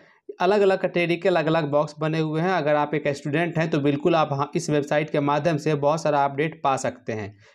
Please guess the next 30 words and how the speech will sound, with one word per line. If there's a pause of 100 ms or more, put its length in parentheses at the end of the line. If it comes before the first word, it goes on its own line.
(120)
यहाँ
पे
लेटेस्ट
जॉब,
करंट
जॉब,
एडमिट
करके
अलग-अलग
जो
है (240)
यहाँ
पे
कैटेगरी
बने
हुए
हैं।
इस
कैटेगरी
पे, (120)
आ, (360)
जाकर
आप
अपना
जो
है
पता
कर
सकते
हैं।